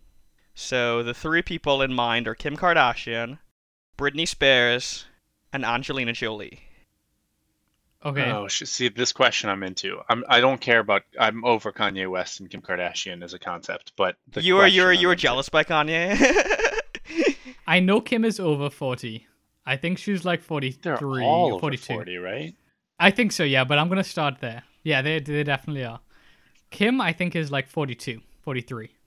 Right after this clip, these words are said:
Speaker 3: I
Speaker 1: Okay.
Speaker 3: think
Speaker 2: Let's, I'm gonna say forty-three.
Speaker 3: I think
Speaker 1: Forty-three,
Speaker 3: Britney
Speaker 1: okay.
Speaker 3: Spears is j-, is, like, thirty-eight. 'Cause,
Speaker 2: No.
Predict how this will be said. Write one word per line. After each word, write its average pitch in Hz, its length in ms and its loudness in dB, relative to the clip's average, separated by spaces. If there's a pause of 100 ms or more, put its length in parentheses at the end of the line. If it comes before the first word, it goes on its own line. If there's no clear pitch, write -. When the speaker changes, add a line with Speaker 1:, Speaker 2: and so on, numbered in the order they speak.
(580)
Speaker 3:
I 113 140 -2
Speaker 1:
Okay. 135 140 -4
Speaker 3:
think 139 340 -2
Speaker 2:
Let's, - 300 -8
I'm 165 120 2
gonna 202 140 2
say 190 140 0
forty-three. 127 420 -6
Speaker 3:
I 120 40 -20
think - 420 -20
Speaker 1:
Forty-three, 107 580 -8 (100)
Speaker 3:
Britney 123 200 -2
Speaker 1:
okay. 123 100 -6
Speaker 3:
Spears 101 640 -2
is 90 260 -10
j-, - 420 -4
is, 98 160 -6
like, 95 200 -4 (600)
thirty-eight. 101 840 -2 (880)
'Cause, 147 160 4
Speaker 2:
No. 113 340 -2